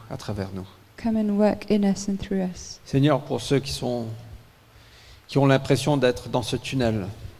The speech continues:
Speaker 2: Lord, for those who feel like they're in that tunnel,
Speaker 1: je prie, Seigneur, juste ta grâce. Viens déverser ta grâce
Speaker 2: I pray that
Speaker 1: sur
Speaker 2: you
Speaker 1: eux.
Speaker 2: would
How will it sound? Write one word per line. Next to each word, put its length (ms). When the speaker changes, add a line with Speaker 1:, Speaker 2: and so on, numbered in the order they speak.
Speaker 2:
Lord, 220
for 160
those 260
who 80
feel 160
like 180
they're 180
in 120
that 200
tunnel, 360
Speaker 1:
je 120
prie, 280
Seigneur, 400
juste 240
ta 120
grâce. 600
Viens 120
déverser 420
ta 140
grâce 680
Speaker 2:
I 100
pray 200
that 80
Speaker 1:
sur 80
Speaker 2:
you 60
Speaker 1:
eux. 40
Speaker 2:
would 100